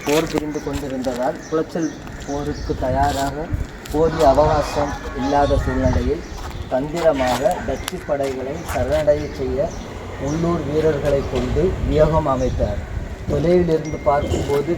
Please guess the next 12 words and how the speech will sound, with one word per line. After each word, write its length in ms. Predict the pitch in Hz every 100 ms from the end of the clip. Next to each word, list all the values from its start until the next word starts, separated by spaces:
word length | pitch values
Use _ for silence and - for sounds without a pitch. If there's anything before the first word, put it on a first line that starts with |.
| 135
பீரங்கி 440 | 147 165 170 165 156 151
போல 200 | 151 151 -
தோற்றம் 420 | 143 143 180 156 139
அளிக்கும் 340 | 135 131 147
வகையில் 440 | 135 127 131 147 - - - - - - -
குளச்சல் 500 | 170 175 170 185 165 -
கடற்கரையில் 680 | 143 160 - 135 123 143 175 - - - - - - - - - - - - - -
வரிசையாக 680 | 143 143 156 185 165 160 165
நூற்றுக்கணக்கான 920 | 151 165 175 185 - 156 143 156 151
மாட்டு 440 | 143 135 156 - 180
வண்டிகளை 520 | 156 143 147 147 143
நிறுத்தி, 500 | 135 127 131 - 175